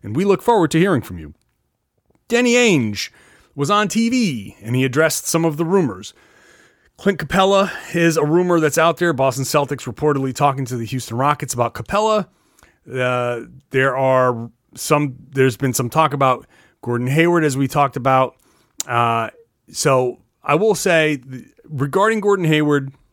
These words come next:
and again, we talked that, about that a lot in yesterday's podcast, but it came up on the Low Post podcast, and, um,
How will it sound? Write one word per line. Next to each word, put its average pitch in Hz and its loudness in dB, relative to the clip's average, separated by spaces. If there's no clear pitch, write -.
and 131 -6
again, 131 -4
we 123 0
talked 160 0
that, 143 2
about 131 0
that 123 0
a 120 -4
lot 131 0
in 123 -4
yesterday's 123 -4
podcast, 113 -2
but 120 0
it 147 -10
came 190 0
up 175 2
on 143 0
the 131 0
Low 135 2
Post 143 0
podcast, 143 0
and, 120 0
um, 110 -2